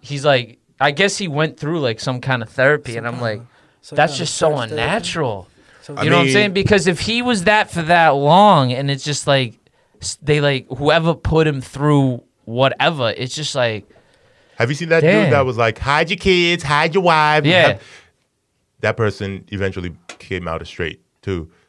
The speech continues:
Speaker 3: Like they, they
Speaker 2: He
Speaker 3: were
Speaker 2: came out as
Speaker 3: very s-, flamboyantly,
Speaker 2: Yeah.
Speaker 3: almost trans. Like they, like, and now, like, I, like, the last, the last I saw, let me be accurate.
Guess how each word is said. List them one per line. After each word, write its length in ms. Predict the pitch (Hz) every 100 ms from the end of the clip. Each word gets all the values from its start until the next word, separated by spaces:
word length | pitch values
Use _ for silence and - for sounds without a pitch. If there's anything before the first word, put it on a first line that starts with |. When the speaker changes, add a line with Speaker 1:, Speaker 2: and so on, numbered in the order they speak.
| _ _
Speaker 3:
Like 200 | 107 95
they, 200 | 104 135
they 160 | 120 160
Speaker 2:
He 40 |
Speaker 3:
were 160 | 139 123
Speaker 2:
came 120 | 123
out 200 | - -
as 80 | 101
Speaker 3:
very 340 | 120 147 151
s-, 200 | 143 - 135
flamboyantly, 680 | - 127 123 113 127 117 107
Speaker 2:
Yeah. 60 |
Speaker 3:
almost 320 | 127 143 -
trans. 520 | - 170 202 107 87 87 _ -
Like 220 | 110 110
they, 220 | 98 113 95
like, 260 | 110 107 -
and 200 | 113 110
now, 200 | 117 131
like, 200 | 120 101 _ _ _ -
I, 100 | 107
like, 200 | 113 110
the 100 | 113
last, 340 | 135 175 -
the 80 | 123
last 300 | 123 160 160
I 160 | 139 143
saw, 240 | - 104 92
let 140 | 95
me 120 | 110
be 180 | 104 113
accurate. 400 | 107 95 92 90